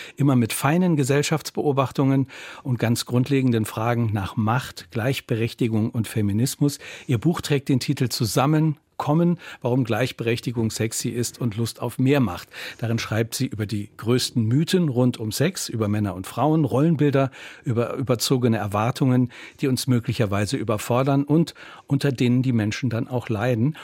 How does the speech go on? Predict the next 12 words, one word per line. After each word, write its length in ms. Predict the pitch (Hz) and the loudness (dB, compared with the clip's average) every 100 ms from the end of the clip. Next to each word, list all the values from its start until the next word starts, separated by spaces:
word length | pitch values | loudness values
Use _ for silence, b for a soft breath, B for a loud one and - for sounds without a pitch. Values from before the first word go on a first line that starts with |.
| B | B
Und 160 | 156 143 | -2 0
das 100 | - | 2
Zusammenkommen, 800 | 143 104 139 185 147 151 165 185 | 2 2 2 2 2 2 2 2
das 180 | 135 - | 0 0
hat 160 | 139 - | -4 -4
bei 100 | - | -2
ihr 200 | 127 131 | -2 0
eben 180 | 127 | 0
nicht 260 | 123 135 - | 2 0 0
nur 220 | 127 110 B B - | 0 0 B B -2
mit 280 | 120 107 - - | -2 -2 -6 -2
rhythmischen 520 | 127 127 117 117 104 | -2 0 0 0 -2